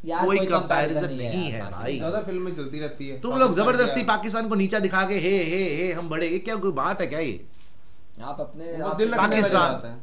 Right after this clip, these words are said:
Speaker 2: ना उनकी economy, ना government। अभी देखो election, उनको अभी तक नहीं, बता ही नहीं पा रहे वो कि election जीता कौन है।
Speaker 1: Result आ गया ना वहाँ पे?
Speaker 2: कौन जीता है?
Speaker 1: पिछले दो दिन से तो यही सुन रहे हैं कि अब result आ रहा है, आ रहा है।
Speaker 2: कहाँ आया result?
Speaker 3: आया तो
Speaker 1: आ
Speaker 3: नहीं
Speaker 1: गया।
Speaker 3: है।
Speaker 2: इमरान खान के पार्टी वाले बोल रहे हैं, "हम जीत गए।"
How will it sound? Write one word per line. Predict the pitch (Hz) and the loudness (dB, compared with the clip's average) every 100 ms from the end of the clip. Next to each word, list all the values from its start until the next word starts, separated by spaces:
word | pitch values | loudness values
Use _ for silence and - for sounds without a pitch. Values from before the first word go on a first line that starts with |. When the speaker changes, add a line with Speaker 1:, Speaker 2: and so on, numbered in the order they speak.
| - - - - - - | -10 -10 -10 -10 -10 2
Speaker 2:
ना | 226 | 6
उनकी | 247 254 208 247 | 8 6 4 2
economy, | 185 175 196 220 226 | 4 2 2 0 2
ना | 208 220 | 6 6
government। | 160 190 202 | 6 6 4
अभी | 220 240 | 2 4
देखो | 220 | 4
election, | 220 202 202 220 | 6 4 2 2
उनको | 220 214 | 2 4
अभी | 220 208 | 2 2
तक | 226 214 | 0 0
नहीं, | 214 | 2
बता | 185 202 | 2 4
ही | 247 | 4
नहीं | 254 | 4
पा | 208 | 4
रहे | 208 | 6
वो | 214 | 4
कि | 208 | 4
election | 190 202 | 0 0
जीता | 170 170 | 2 2
कौन | 151 113 | 2 0
है। | 101 | -2
Speaker 1:
Result | 165 | -4
आ | 151 | -6
गया | 160 208 | -6 -8
ना | - | -8
वहाँ | - | -10
पे? | - - - | -10 -10 -2
Speaker 2:
कौन | 180 180 | 0 0
जीता | 143 95 | 0 -4
है? | |
Speaker 1:
पिछले | - 147 | -6 -8
दो | 143 | -8
दिन | 143 147 | -8 -10
से | 147 | -10
तो | 147 | -8
यही | 135 139 | -8 -10
सुन | 131 | -10
रहे | 123 | -10
हैं | 135 | -8
कि | |
अब | 123 117 | -8 -8
result | 117 113 113 | -8 -8 -8
आ | 101 | -8
रहा | 107 | -10
है, | 110 | -10
आ | |
रहा | 104 | -10
है। | - | -2
Speaker 2:
कहाँ | 156 160 | 0 2
आया | 131 | 0
result? | 107 95 87 - - - - - - - 117 | -2 -6 -8 -10 -10 -10 -10 -10 -10 -10 -6
Speaker 3:
आया | 147 | -4
तो | 202 | -2
Speaker 1:
आ | 190 | -4
Speaker 3:
नहीं | 147 | -4
Speaker 1:
गया। | - | -4
Speaker 3:
है। | 175 170 | -4 -2
Speaker 2:
इमरान | 143 175 202 | 2 6 6
खान | 190 190 190 | 6 6 6
के | 196 | 4
पार्टी | 185 220 185 | 4 4 6
वाले | 180 185 | 4 4
बोल | 170 165 | 4 4
रहे | 160 | 2
हैं, | |
"हम | 127 | 2
जीत | 135 | -2
गए।" | 143 139 | -2 -6